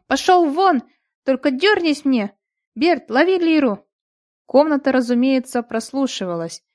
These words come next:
На агрессивный выкрик Виктории, конечно же, среагировали, поэтому сюда уже бежали. Но вот Лира видела чёрные мушки перед глазами, силясь вдохнуть, и не могла. Берт, быстро срывая ногти, сдёрнул ограничитель,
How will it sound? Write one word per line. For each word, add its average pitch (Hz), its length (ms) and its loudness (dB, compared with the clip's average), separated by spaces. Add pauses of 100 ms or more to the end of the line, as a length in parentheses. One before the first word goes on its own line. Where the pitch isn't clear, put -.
(300)
На 202 180 0
агрессивный 262 640 0
выкрик 254 440 -4
Виктории, 247 520 -2
конечно 233 500 -2
же, 233 120 -4
среагировали, 208 920 -2 (360)
поэтому 214 380 -2
сюда 220 320 0
уже 240 240 0
бежали. 220 560 -4 (420)
Но 220 200 -2
вот 233 180 0
Лира 254 320 2
видела 185 400 -4
чёрные 202 440 -4
мушки 220 360 -4
перед 190 260 -8
глазами, 185 580 -2 (320)
силясь 202 580 -2
вдохнуть, 208 760 0
и 233 80 -10
не 202 140 -4
могла. 196 480 -4 (520)
Берт, 240 300 0
быстро 240 380 -4
срывая 233 440 -2
ногти, 226 460 -6 (340)
сдёрнул 208 500 -2
ограничитель, 202 760 -2